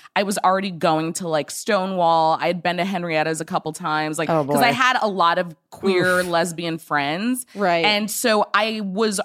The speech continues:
Speaker 1: already kind of living my life as, like, a que-, like, some, I wasn't dating. And I think part of it too was, like,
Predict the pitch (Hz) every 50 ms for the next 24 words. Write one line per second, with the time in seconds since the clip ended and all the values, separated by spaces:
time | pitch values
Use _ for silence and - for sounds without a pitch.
0 | - _ - 180 196 202 208 208 214 214 214 214 220 214 214 208 208 208 202 202
1 | 190 175 147 - _ _ _ _ _ _ _ _ _ _ _ _ _ _ _ _
2 | _ _ _ _ _ _ _ _ _ _ _ _ _ _ - - - 262 240 233
3 | 226 214 202 170 147 - _ - - 190 190 190 202 208 208 190 220 220 220 202
4 | 190 180 175 170 165 160 160 170 170 - - 165 170 165 156 175 151 - - -
5 | 170 165 - - - - - - - 226 208 185 - - - 220 202 202 - 214
6 | 220 202 196 208 240 254 226 233 233 - - 180 151 131 - 170 160 165 175 220
7 | 226 247 262 269 254 202 220 214 214 214 262 254 - - - 214 202 196 180 175
8 | - - 208 185 185 180 175 151